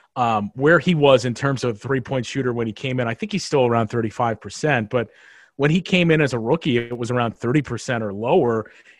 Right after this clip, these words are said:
And you thought about, uh, similar to Giannis, that it was just, he was bigger than everybody else and he would bowl his way to the basket. Uh, it was, uh, what, the, I,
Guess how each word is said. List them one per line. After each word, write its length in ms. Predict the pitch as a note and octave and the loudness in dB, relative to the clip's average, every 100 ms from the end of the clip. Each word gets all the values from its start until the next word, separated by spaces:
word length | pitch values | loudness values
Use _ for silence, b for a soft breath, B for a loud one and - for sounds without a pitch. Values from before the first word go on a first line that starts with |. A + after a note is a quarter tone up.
| - | -2
And 120 | D#3 | -2
you 80 | D3 | 0
thought 280 | D#3+ E3 | 4 4
about, 420 | E3 C3+ C3 B2+ - | 4 4 4 2 -4
uh, 80 | - | -12
similar 360 | - E3+ F#3+ E3+ | -4 0 4 4
to 60 | |
Giannis, 460 | D3 D3 A3 F#2 - | 4 2 2 -2 -2
that 100 | C3+ | 0
it 80 | C3+ | 0
was 160 | B2+ | -4
just, 220 | - C#3+ - | -4 -4 -2
he 80 | |
was 120 | D3 G2+ | -4 -4
bigger 320 | B2 B2+ D3 | -4 0 0
than 140 | C#3+ | 2
everybody 400 | C3+ C#3 C#3 C#3 | 0 0 0 2
else 340 | A#2+ A#2+ B2 - | 2 0 -2 -8
and 300 | C3 A#2 A2+ | -8 -8 -6
he 120 | D3 | -6
would 280 | B2 B2 G#2 | -4 -4 -4
bowl 220 | A2+ C3+ | -6 0
his 140 | C3+ | 0
way 160 | A#2 B2 | 0 -2
to 100 | C3+ | -2
the 60 | A#2 | -2
basket. 580 | A#2 C#3 - B2+ A2 - b b b b C3+ | -2 -2 -2 -2 -2 -4 b b b b -14
Uh, 60 | - | -4
it 140 | D#3 | -4
was, 380 | D#3+ C#3+ B2 - | 2 0 0 -4
uh, 120 | C3 | -4
what, 240 | A#2 C3 B2+ | -2 -2 -4
the, 160 | G#2+ - _ - | -8 -10 _ -12
I, 180 | - | -12